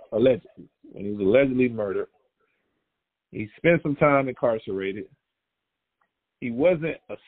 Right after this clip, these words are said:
superstar before he went into jail. It's almost like his time away made him stronger, made the streets desire him more, uh, especially with the, the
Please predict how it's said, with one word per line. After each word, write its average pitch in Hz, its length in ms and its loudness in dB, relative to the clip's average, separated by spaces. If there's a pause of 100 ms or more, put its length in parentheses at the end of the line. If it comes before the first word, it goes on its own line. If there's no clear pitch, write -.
(120)
superstar 110 600 -2
before 113 280 -6
he 113 80 -8
went 110 180 -10
into 98 160 -12
jail. 104 540 -2 (1120)
It's - 140 0
almost 131 280 -2
like 110 340 -6 (220)
his 120 180 -8 (140)
time 156 240 -2
away 120 440 -2 (1120)
made 131 380 0
him 117 180 -6 (100)
stronger, 123 480 -2 (680)
made 113 260 0
the - 60 -16 (100)
streets 139 340 -2
desire 117 480 0
him 117 220 -14
more, 104 360 -10 (800)
uh, 95 280 -4
especially 139 400 -4
with 113 160 -6
the, 98 260 -6 (480)
the 110 100 -4